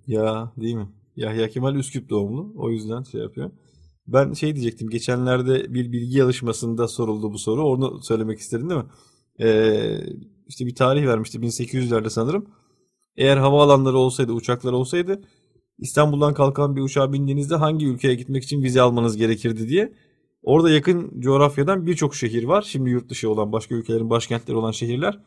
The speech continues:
Yani orada insan şaşırıyor gerçekten. Vize almadan nerelere kadar gidebildiği eskiden insanların. Aynı pasaportla. Bu sınırlardan bahsettin ya Fatih, sınır, gönül coğrafyasında sınırlar yok falan. Ee, eğer tarihimizi bilmezsek ne duruma düşeceğimizin başka bir örneği olarak da şu aklıma geldi benim.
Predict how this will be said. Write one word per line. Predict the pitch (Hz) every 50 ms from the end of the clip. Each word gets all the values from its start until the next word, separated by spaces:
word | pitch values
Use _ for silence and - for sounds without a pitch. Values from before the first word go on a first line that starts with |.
| _ _ _ _ _ _ _ _ _ _ _ _ _ _ _
Yani | _ - 117 123 123
orada | 147 156 160 160 147 151 160
insan | 160 156 151 156 151 151
şaşırıyor | 147 143 135 147 139 139 131
gerçekten. | 113 110 110 107 - 110 - - 117 110 113
Vize | 120 120 127 143
almadan | 139 139 143 135 127 139 135 127
nerelere | 131 127 123 123 120 117
kadar | - 117 113 120
gidebildiği | 117 117 113 113 110 110 113 107 110 120 120 117
eskiden | 110 - - - 107 107
insanların. | 107 107 - 113 113 113 113 139 175 202 - _ _ _ _ _ _ _ _ _ _ _
Aynı | - 120 123 123 120
pasaportla. | 120 117 - 127 117 117 113 113 - 139 160 208 202 - _ _ _ _ _ _ _ _ _ _ _ _ _
Bu | - 151 160 165 - - -
sınırlardan | - - - 147 151 160 160 165 165 170 165 170 165 165
bahsettin | 156 165 156 - 180 180 190 - 254
ya | 185 135
Fatih, | 120 127 120 117 - 117
sınır, | - - 135 131 135 135 131 - - -
gönül | 120 123 131 131
coğrafyasında | 123 127 123 123 123 127 - 123 127 123
sınırlar | 117 - 123 127 127 123 127 127 120
yok | 117 120 120 123 -
falan. | - - 113 139 190 208 - _ _ _ _ _ _ _ _ _ _ _ _ _ - _ _ _ _ _ _ _ _ _ _ _ _ _ -
Ee, | 120 113 113 113 110 110 107
eğer | - 120 135 143 151 143 147
tarihimizi | - 135 131 135 131 135 139 143 147 143 151 147
bilmezsek | 139 139 143 160 175 165 - 143 131 135
ne | 131 127 131
duruma | 135 135 135 131 127
düşeceğimizin | 127 123 127 123 117 123 127 127 127 127 123 135 139 131 120
başka | 123 120 - - 156 139
bir | 127
örneği | 117 117 117 127 127
olarak | 131 139 156 165 156 -
da | 117
şu | - - 135
aklıma | 127 123 127 - 123 123 123
geldi | 110 104 98 98 101 101
benim. | 113 156 196 -